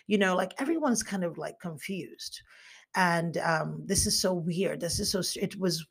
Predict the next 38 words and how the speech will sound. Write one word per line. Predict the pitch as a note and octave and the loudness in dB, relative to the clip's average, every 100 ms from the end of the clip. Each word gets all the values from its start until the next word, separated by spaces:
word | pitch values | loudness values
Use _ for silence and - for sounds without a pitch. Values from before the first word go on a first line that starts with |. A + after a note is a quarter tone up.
| - | -4
it | F#3+ | -2
was | F3 F3 - | 0 0 0
out | F3+ F#3 G3+ - | 4 4 4 0
of, | E3 D#3+ D#3+ C3 - - - _ _ - | -2 -2 -4 -10 -14 -16 -20 _ _ -4
you | F#3+ | 0
know, | F3 D#3+ E3 D#3+ - - - - _ _ _ _ _ _ - | 2 2 0 -2 -8 -20 -20 -20 _ _ _ _ _ _ 2
out | G3 | 4
of | G#3 | 4
character | G#3 F3+ D#3+ F#3 F#3 A#3+ B3+ | 4 2 6 6 6 6 6
for | C4 C4+ | 6 4
Will | C4+ C#4 | 6 6
Smith. | C#4 - C#4 C#4+ - | 4 2 2 4 2
It | |
was | F3 D#3 | 0 2
out | D#3+ D#3 | 0 -2
of | |
character | - E3 D3+ E3 F3 | 0 4 4 4 0
for | - F3 | 2 -2
the | D3+ | 0
Oscars. | D3 C3+ F3+ - A3 A3+ A#3 | 2 2 2 0 2 4 4
It | F3 | 0
was | D3+ D3 C#3+ - - - | -2 -4 -6 -10 -20 -8
a | - | 0
strange | - - F3 D#3+ D#3 D3 | 2 2 2 2 0 -2
moment. | E3 B3+ C4+ C4 B3+ B3 A#3+ A#3+ - - - - - - | 4 6 6 6 6 6 4 0 -10 -20 -20 -20 -20 2
And | G3+ G#3+ G#3+ | 8 8 8
for | G#3+ G#3+ | 6 6
me | A3 C4 C#4 | 6 6 2
watching, | G3 F3+ F3+ F3+ - D3+ D#3+ D#3+ | 2 4 2 2 0 -2 -2 -2
it | F#3 | 2
was | F#3 F3+ | 4 4
also | F3 E3+ E3+ | 2 2 -2
really | D#3 D3+ D3+ | -2 -4 -4
sad. | - - D3 - - - - _ _ _ _ _ _ _ _ - - - | -4 -2 -2 -4 -8 -10 -18 _ _ _ _ _ _ _ _ -20 -18 -8
I | F#3 | -2
kinda | G#3+ B3 | 2 6
wanna | G#3 F3+ | 6 4
share | E3 - D#3+ D3 D#3 - | 0 0 2 2 0 -4